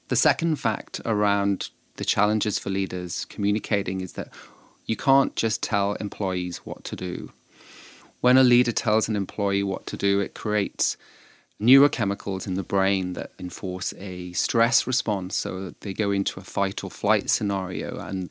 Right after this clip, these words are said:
and they shut down, they don't respond. The opposite of that happens when leaders have productive conversations. So that instills a bonding mechanism in the brain and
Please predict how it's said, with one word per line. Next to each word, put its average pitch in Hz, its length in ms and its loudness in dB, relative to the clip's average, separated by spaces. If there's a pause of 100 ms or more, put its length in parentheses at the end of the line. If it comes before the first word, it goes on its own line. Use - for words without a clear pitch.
(100)
and 107 140 2
they 98 80 0
shut - 300 -2
down, 92 340 -2
they 95 120 -4
don't 104 220 -2
respond. 95 600 -6 (880)
The 113 100 6
opposite 131 360 4
of 107 120 -2
that 92 320 -2 (220)
happens 101 520 -2
when 101 220 0
leaders 101 320 0
have 98 400 -4 (160)
productive - 560 -4
conversations. 107 920 2 (120)
So 110 500 4
that 127 300 2 (100)
instills 107 840 0
a 110 80 -2
bonding 107 640 2
mechanism 101 560 -2
in 92 120 -2
the 92 40 -4
brain 92 540 -2
and 92 120 -4